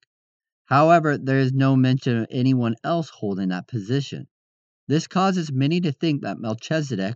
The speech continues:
was Jesus himself, eternally holding the position of high priest. Every human being has a beginning and an end,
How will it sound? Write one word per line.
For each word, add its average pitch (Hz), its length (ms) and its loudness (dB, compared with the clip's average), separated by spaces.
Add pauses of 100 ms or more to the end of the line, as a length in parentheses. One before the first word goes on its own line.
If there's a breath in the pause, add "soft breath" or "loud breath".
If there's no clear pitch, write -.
was 107 340 -4
Jesus 117 560 -6
himself, 107 540 -4 (380)
eternally 143 600 0
holding 151 400 -2
the 95 80 -2
position 110 580 -6
of 87 80 -8
high 92 220 -8
priest. - 400 -6 (800)
Every 208 340 -2
human 165 420 2
being 120 300 2
has 101 340 -4
a 98 60 -6
beginning 98 580 -4
and 98 180 -6
an 98 140 -8
end, 92 340 -8